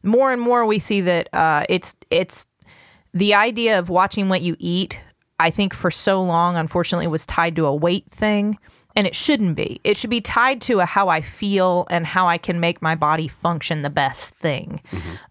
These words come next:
Speaker 1: Um, and I think all that is true, and all that can exist in a scientifically grounded, evidence-based environment. It doesn't have to be at the whims of whatever company has come out with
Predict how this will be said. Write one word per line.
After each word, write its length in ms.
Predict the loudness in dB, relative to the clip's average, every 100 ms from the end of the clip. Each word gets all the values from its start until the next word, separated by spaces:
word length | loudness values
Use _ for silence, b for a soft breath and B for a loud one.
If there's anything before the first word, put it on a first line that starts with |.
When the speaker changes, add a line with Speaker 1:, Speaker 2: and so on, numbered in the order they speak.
| 0
Speaker 1:
Um, 220 | 0 0
and 140 | 0 2
I 80 |
think 200 | 0 -4 0
all 220 | 2 4
that 160 | 4 2
is 220 | 0 -2
true, 480 | 0 2 2 2 2
and 160 | 0 2
all 200 | 2 4
that 200 | 0 0
can 160 | -2
exist 560 | 0 0 0 0 -2 -4 -2
in 100 | -2
a 140 | -2
scientifically 1040 | -2 0 2 2 0 0 -2 -2 -2 -2
grounded, 680 | 0 0 2 2 0 -2 -2 0
evidence-based 880 | 0 0 -2 -2 -2 -2 -2 -4 -6 -6
environment. 840 | -4 0 0 -2 -8 -8 -10 -14 B B B B B
It 220 | -2 2
doesn't 340 | 2 2 0 -2
have 420 | 0 0 0 -4
to 120 | -4
be 380 | 0 0 0 0
at 160 | 0 0
the 80 | 0
whims 600 | 2 2 2 0 -2 0
of 440 | 2 2 0 -2 -12 b b b b b b -20 _ _ _
whatever 480 | 2 4 4 2 0
company 500 | -2 -2 0 -2 -2
has 200 | -2 -2
come 240 | 0 0 2
out 300 | 2 0 0
with 500 | 0 0 -2 -12